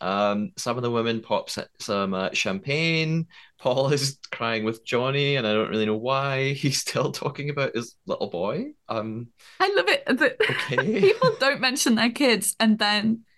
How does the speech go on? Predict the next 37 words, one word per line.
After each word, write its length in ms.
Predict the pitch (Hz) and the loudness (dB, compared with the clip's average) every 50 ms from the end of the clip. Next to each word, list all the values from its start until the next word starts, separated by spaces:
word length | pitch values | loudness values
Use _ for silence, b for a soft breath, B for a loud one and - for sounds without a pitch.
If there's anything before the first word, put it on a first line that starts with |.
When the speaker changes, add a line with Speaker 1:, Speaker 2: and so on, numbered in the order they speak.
| _ _ _ _ _ _ _ _ _ _ _ _ | _ _ _ _ _ _ _ _ _ _ _ _
Speaker 2:
not 240 | - 233 254 254 254 - | 0 0 0 2 2 0
to, 280 | 330 262 233 - - - _ _ _ _ _ _ B B B B B B - 226 | 2 2 2 0 -2 -8 _ _ _ _ _ _ B B B B B B -2 2
people 320 | 349 370 370 440 415 392 | 2 2 4 4 2 2
just 280 | 392 339 320 - - - | 4 2 2 2 2 2
will 140 | 254 262 | 2 2
drop 260 | 233 226 220 226 226 220 | 4 4 2 2 2 2
in 140 | 208 208 | 2 2
that 140 | 208 202 202 | 2 2 2
they 160 | - 190 190 | 0 -2 0
have 160 | 196 190 185 - | 0 0 -2 0
kids, 340 | - 196 190 180 - - - | 0 0 0 0 0 -2 0
and 140 | - 208 214 | 2 2 2
it 80 | - | 2
really 280 | 269 269 - 285 349 349 | 2 0 2 2 2 2
Speaker 1:
<laughs> 20 | |
Speaker 2:
catches 500 | - 302 269 220 - - - 294 262 233 | 2 2 0 0 2 2 2 2 4 4
me 220 | 285 269 330 277 - | 4 4 4 4 2
off 220 | - 269 277 - 494 427 - - | 4 2 2 2 0 -6 -12 -10
guard. 680 | - - 226 262 220 247 - 262 240 - - - 220 - - 269 - - - - - _ _ _ _ _ _ _ _ _ _ _ _ - 147 - _ B B 202 196 175 B B B B B - | -2 0 0 2 2 2 2 0 -2 -2 -4 -4 -4 -2 -2 -2 -2 -2 -6 -16 -20 _ _ _ _ _ _ _ _ _ _ _ _ -10 -10 -10 _ B B -2 -2 0 B B B B B 0
Like, 200 | 302 381 403 339 | 0 0 2 0
I'm 200 | 311 311 330 262 | 0 0 0 0
happy 340 | 285 - - - 370 349 | 0 0 2 2 2 2
for 160 | 220 233 220 196 | 2 2 0 2
them, 160 | 190 196 190 | 2 0 0
but 180 | - 214 202 | 0 0 0
I 140 | - 220 233 | 2 0 0
don't, 140 | 226 226 - | 0 0 0
I 180 | - - - 277 | 0 0 0 0
just 340 | - 370 359 349 - - | 2 2 2 2 0 0
don't 160 | - 277 294 269 | 0 0 2 4
know 120 | 269 247 | 4 4
why. 240 | 226 226 233 240 226 | 6 6 4 4 4
It 80 | - | 2
always 280 | - 240 277 311 269 - | 2 4 4 4 4 2
<laughs> 0 | |
surprises 760 | - 220 - - 254 226 311 294 262 240 240 - 220 214 214 226 | 0 0 0 0 2 4 2 4 6 4 6 6 6 4 6 6
me. 380 | 226 240 233 - 349 349 - | 6 6 6 4 0 0 0